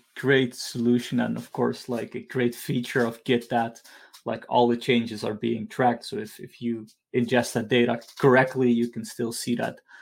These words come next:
that whole tree. Um, whi-, which brings me to another point, I think, where you can probably also see, like, the, the quality of commits, like, th-, this type of behavior I, I described before, where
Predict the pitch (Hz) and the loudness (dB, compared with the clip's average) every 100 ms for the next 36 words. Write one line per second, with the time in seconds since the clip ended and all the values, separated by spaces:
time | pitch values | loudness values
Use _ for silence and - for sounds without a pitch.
0 | - 120 120 135 131 - - 127 120 117 | -8 -2 6 8 6 2 0 2 2 0
1 | _ - 120 120 117 117 120 - - - | _ 0 6 6 6 2 -4 -8 -20 -20
2 | _ _ 147 160 - 180 - - - 180 | _ _ 0 2 4 4 2 -6 4 4
3 | 180 180 175 160 151 143 151 151 - - | 6 0 0 2 4 6 6 2 0 6
4 | 123 120 117 110 - 120 117 113 - - | 6 6 4 -2 -2 -2 -2 -4 -10 -4
5 | 117 113 113 113 117 _ - _ _ 135 | 0 2 2 0 -4 _ -20 _ _ -12
6 | 113 123 135 - 127 117 143 143 139 127 | 0 2 2 2 2 8 8 8 4 4
7 | 131 123 - 123 117 117 117 113 110 - | 2 -4 0 2 2 0 -2 -2 -2 -4
8 | 110 131 139 147 139 123 117 - - - | -2 8 8 10 6 4 2 2 -6 -4
9 | 131 117 131 - - - - 117 113 107 | 0 4 6 4 -2 -12 -10 -6 -6 -6
10 | - - 113 135 - 143 120 113 - 120 | -12 -10 0 0 4 2 2 -2 -6 -2
11 | 113 127 117 117 127 120 117 117 117 139 | 0 0 0 -2 -4 -8 -8 -6 -8 -10
12 | 120 - 127 117 107 - 143 139 127 117 | -10 0 2 2 -4 0 4 6 6 4
13 | 113 | -2